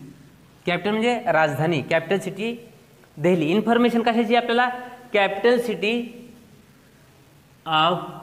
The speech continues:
capital city, capital city दिल्ली, कॅप-, capital city दिल्ली of इंडिया,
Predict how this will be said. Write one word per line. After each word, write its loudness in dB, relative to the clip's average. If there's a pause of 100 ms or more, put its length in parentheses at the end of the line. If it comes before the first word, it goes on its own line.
(1040)
capital 0
city, -4 (1000)
capital 0 (120)
city 0 (360)
दिल्ली, 4 (1700)
कॅप-, -8 (320)
capital 0 (100)
city -2 (1700)
दिल्ली 2 (3000)
of -2
इंडिया, 2